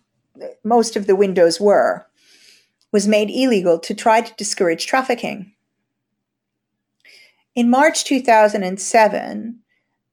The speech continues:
a statue of Belle was dedicated with the legend, "Respect sex workers all over the world." And there was an open day, and where for the first time, male sex workers stood in the windows in the red light district.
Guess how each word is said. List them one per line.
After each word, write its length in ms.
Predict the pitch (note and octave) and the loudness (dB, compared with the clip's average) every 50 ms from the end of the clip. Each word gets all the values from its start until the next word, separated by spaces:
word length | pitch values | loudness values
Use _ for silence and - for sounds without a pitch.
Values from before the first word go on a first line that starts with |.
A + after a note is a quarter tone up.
| _ _ _ _ _ _ _ _ _ _ _ _ _ _ _ _ - | _ _ _ _ _ _ _ _ _ _ _ _ _ _ _ _ -4
a 80 | G#3 | -4
statue 960 | G#3 G#3 - - - A#3+ A#3+ C4 C4 C4 - - A3+ G3 F#3+ F#3 F#3 F#3 - - - - | -4 -4 -4 0 0 2 2 0 -2 -4 -4 -2 0 2 2 2 0 -2 -4 -6 -4 -2
of 260 | G3+ F#3+ F3 E3 - | -2 -2 -2 -2 0
Belle 500 | A3 G#3 G#3 G3+ G3 F3+ E3+ E3 - _ _ - | 4 6 6 6 6 4 0 -2 -6 _ _ -8
was 180 | F#3+ F#3 F3+ F3+ | -6 -6 -6 -4
dedicated 680 | - - G#3 G3+ G#3+ A3+ G#3+ - G#3 F#3 F3 E3+ E3 F3+ | 0 2 4 4 4 2 0 -2 -4 -2 -2 -4 -6 -6
with 180 | F3+ F3 - | -8 -8 -6
the 80 | - F3 | -6 -2
legend, 640 | E3+ E3+ D#3+ D#3+ D#3 - C#3+ D3 D#3+ D#3+ - - - | 0 2 2 2 0 -2 -8 -8 -8 -8 -10 -10 -8
"Respect 540 | - F#3 F#3 - - A3 G#3+ G#3 G#3 - - | -6 -6 -6 -2 0 0 0 0 0 -8 -8
sex 340 | - - A#3 A#3 - - - | -4 -2 -2 -2 -2 -4 -6
workers 300 | F#3+ F3+ - F#3+ E3+ - | -6 -4 -4 -6 -6 -2
all 260 | - - F#3 G3 G3 | -2 0 0 2 0
over 160 | F#3 F3+ F3+ | -2 -2 -4
the 100 | E3+ D#3+ | -4 -4
world." 580 | E3 F3+ E3+ D3+ A#2 F#2+ E2 G2+ - - - _ _ _ _ _ _ _ _ _ - _ _ - | 0 0 2 4 4 2 2 -2 -4 -8 -14 _ _ _ _ _ _ _ _ _ -20 _ _ -4
And 120 | A3 G#3 | 0 0
there 120 | G#3 G#3+ G#3 | 0 0 0
was 140 | G#3+ G3+ A#3 | 0 0 -2
an 100 | A3+ - | 0 2
open 380 | - C4+ C#4 C4+ C4+ A#3 G#3+ | 2 2 2 2 2 0 0
day, 440 | - F3 E3 D#3 C#3+ C3 D3 D#3+ D#3+ | 0 2 2 2 2 2 0 -2 -2
and 260 | - G3 G3+ G#3+ G#3 - | -4 -4 -6 -6 -6 -4
where 180 | - A#3 A3 A3 | 0 2 2 2
for 160 | A3 - A3+ | 2 0 0
the 80 | A3+ | 0
first 340 | A3+ - B3+ C4 C4 C4 - | 2 2 2 2 2 0 -6
time, 480 | - - G3+ F3+ D#3+ D#3+ F3 F3 F3+ G3 | -6 -4 -4 -2 -2 -4 -4 -6 -4 -2
male 320 | G3+ A3+ A#3+ C4 C4+ C4 | 0 2 2 2 2 0
sex 380 | C4 - - G#3 E3+ - - - | 0 0 -2 -2 -2 -4 -2 -2
workers 340 | E3+ D#3+ D#3+ - E3+ E3 - | -2 -2 -2 -2 -6 -4 -4
stood 220 | - - G#3+ F#3+ | -2 0 0 0
in 80 | G3+ F#3 | 0 -2
the 80 | E3+ | -6
windows 420 | E3+ F3+ F3+ E3+ F3+ D#3+ D3+ D3+ - | -6 -6 -4 -2 -2 -2 -2 -2 -4
in 80 | D#3+ | -6
the 80 | D#3 D3+ | -4 -2
red 220 | D3+ D3 C#3 C#3 | -2 -2 -2 -2
light 260 | C3 A#2 A2 - - | -2 -4 -4 -4 -6
district. 560 | - - - - - - G2+ - - _ _ | -8 -10 -8 -8 -8 -8 -10 -10 -12 _ _